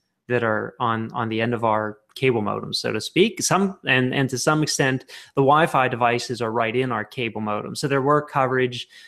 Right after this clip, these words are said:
uh, on things like Wi-Fi access points that are part of cable modems. You know, the, the thing that we used to be concerned about before was wep hacking, um, you know, W E P cracking. Uh, now they're finding ways that you can,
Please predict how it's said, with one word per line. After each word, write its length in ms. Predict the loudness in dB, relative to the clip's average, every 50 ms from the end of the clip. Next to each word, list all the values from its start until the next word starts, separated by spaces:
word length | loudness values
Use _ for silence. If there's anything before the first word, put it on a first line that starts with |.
| -20 _ _ _ _
uh, 300 | -4 -2 0 0 0 -2 0
on 240 | 0 0 0 0 0
things 580 | -2 -2 -2 0 0 -2 -2 -4 -6 -10 -8 -4
like 160 | -4 -4 -4 -2 -2
Wi-Fi 580 | 0 2 2 2 0 -2 -2 0 2 2 2 2
access 360 | 0 -2 -4 -4 -8 -10 -10
points 460 | -8 _ -6 -4 -4 -4 -6 -8 -8
that 200 | -8 -8 -4 -2
are 280 | 0 0 0 -2 -4 -6 _
part 260 | -2 0 0 0 0
of 300 | 2 2 2 2 2 -2
cable 300 | -4 -4 -4 -2 -2 -4
modems. 500 | -2 -4 -4 -4 -4 -4 -6 -6 -8 -12 -12 _ -20 -20 -20 _ _ _
You 100 | -4 -2
know, 100 | -2 -2
the, 160 | -2 -2 -2
the 180 | -2 -4 -6 0
thing 200 | 2 4 6 6
that 80 | 6 6
we 100 | 6 4
used 240 | 4 2 -2 -8
to 60 | -8 -2
be 140 | -2 -2
concerned 480 | -2 0 -2 0 2 2 4 4 2 0 0 -2
about 240 | 0 0 0 0
before 440 | -2 -6 -6 0 4 6 6 6 6
was 300 | 4 2 0 0 -4 -6 -2
wep 340 | 0 2 2 2 0 -4 -10 -4
hacking, 600 | -2 -2 -2 -2 -6 -10 -12 -12 -12 -12 -14 -18 _ _ _ -2
um, 360 | 0 2 2 0 0 -2 -4 -4
you 120 | -2 -2
know, 80 | -2 0
W 300 | 0 0 0 0 0 -2
E 120 | -4 -4
P 280 | -2 0 0 2 2 0
cracking. 600 | 0 -2 0 0 0 0 -2 -2 -2 -2 -2 -4 -8 -16 -20 -20 -14 _ -2
Uh, 180 | 0 0 2 2
now 180 | 2 2 4 4
they're 140 | 4 4 2
finding 380 | 2 0 0 0 0 0 0
ways 380 | 2 2 2 4 2 0 0 -2
that 200 | -6 -6 -6 -6
you 100 | -8 -8
can, 280 | -6 -6 -6 -6 -6